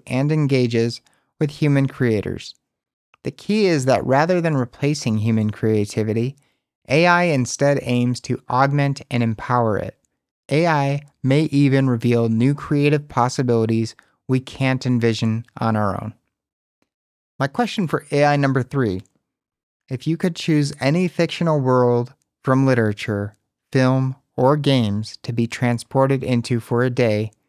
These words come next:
which world would you pick and what would you want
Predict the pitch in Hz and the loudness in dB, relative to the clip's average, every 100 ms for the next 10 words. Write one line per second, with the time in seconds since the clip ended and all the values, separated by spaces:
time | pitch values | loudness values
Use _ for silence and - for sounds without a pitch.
0 | _ _ _ 147 185 - 139 160 131 117 | _ _ _ -2 -2 0 4 4 4 2
1 | 120 127 123 - 127 120 - _ _ _ | -2 -2 -4 -2 -2 -2 -6 _ _ _
2 | _ - 139 120 131 170 - _ _ 139 | _ -2 -2 0 2 0 -2 _ _ 0
3 | 131 123 120 123 123 127 | 0 0 0 2 2 0